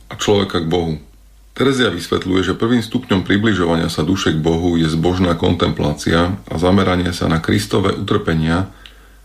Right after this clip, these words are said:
a formy pokánia, ktoré má duša túžiaca sa priblížiť k Bohu,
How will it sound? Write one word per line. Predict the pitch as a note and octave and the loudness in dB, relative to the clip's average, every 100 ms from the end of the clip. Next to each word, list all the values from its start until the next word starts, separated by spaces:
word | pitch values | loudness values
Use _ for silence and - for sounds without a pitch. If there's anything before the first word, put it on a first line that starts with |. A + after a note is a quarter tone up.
| - | -16
a | - | -4
formy | G2+ G#2 G2+ | 0 2 2
pokánia, | - G#2 - E2 D#2 D#2 E2 G2 | 0 -2 0 0 2 0 0 -2
ktoré | - E2+ | -2 0
má | E2+ D#2+ | 2 2
duša | D#2 F2+ - F2+ | 0 -2 -2 -4
túžiaca | - G2+ A2 - E2+ | -2 0 2 0 -4
sa | - | -4
priblížiť | D#2+ - F#2 F#2 E2+ E2 | -2 0 2 0 0 0
k | D#2+ | -2
Bohu, | D2+ E2+ E2+ G2 G2 | 0 0 2 0 -2